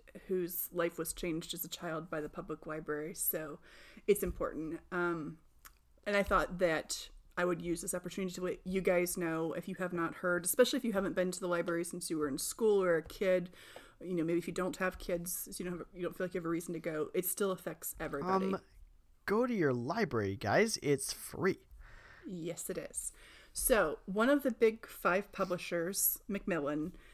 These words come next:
Speaker 1: uh, began an embargo on libraries on November first. And with this embargo, they're letting libraries, um, for their digital collections, only buy one ebook copy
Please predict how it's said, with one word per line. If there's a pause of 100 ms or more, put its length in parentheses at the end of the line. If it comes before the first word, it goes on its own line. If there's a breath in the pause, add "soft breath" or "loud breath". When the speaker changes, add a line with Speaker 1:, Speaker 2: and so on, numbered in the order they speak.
(280 soft breath)
Speaker 1:
uh,
began
an
embargo
on
libraries
on
November
first. (340 loud breath)
And
with
this
embargo,
they're
letting
libraries, (120)
um, (540)
for
their
digital
collections, (420 soft breath)
only
buy
one
ebook
copy